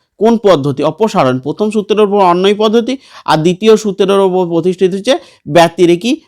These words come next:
পদ্ধতি। বেশ, নেক্সট, এবার পরের সেটে চলে যাব। পরের সেট হচ্ছে একশো পঁচাশি নাম্বার পাতা।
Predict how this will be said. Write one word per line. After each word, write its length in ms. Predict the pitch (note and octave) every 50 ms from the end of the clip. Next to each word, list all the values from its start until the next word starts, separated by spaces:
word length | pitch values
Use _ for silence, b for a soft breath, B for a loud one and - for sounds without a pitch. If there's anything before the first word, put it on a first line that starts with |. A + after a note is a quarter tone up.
| B _ _
পদ্ধতি। 480 | D#3 D3+ C3 B2+ C3+ B2 C3+ A#2 G#2+ - _ _ _ _ _ _ _ _ _ -
বেশ, 340 | D#3 B2+ C3+ A#2+ - - _ _ _ _ _ _ _ -
নেক্সট, 340 | F3+ F#3 G3 A3+ A3 - G#3
এবার 200 | G3 G3+ G#3+ G3+
পরের 260 | - F3+ F#3 G#3 A#3
সেটে 280 | A3+ - B3 G3+ A#3 A#3
চলে 160 | A3+ A3 G3+
যাব। 240 | F#3+ F#3+ F3+ G#3+ B3
পরের 320 | B3 - F3+ F3+ G3 A3+
সেট 240 | A3+ - A3+ A3 A3+
হচ্ছে 160 | A3+ A3 A#3
একশো 400 | - - D3 E3+ F3 - - A#3
পঁচাশি 520 | A3+ - F3+ F3 E3+ - A#3+ A3+ A3 - A3+
নাম্বার 280 | G#3+ G3+ G3 F#3+ G3 F3+
পাতা। 340 | E3+ C3+ A#2+ A#2+ - -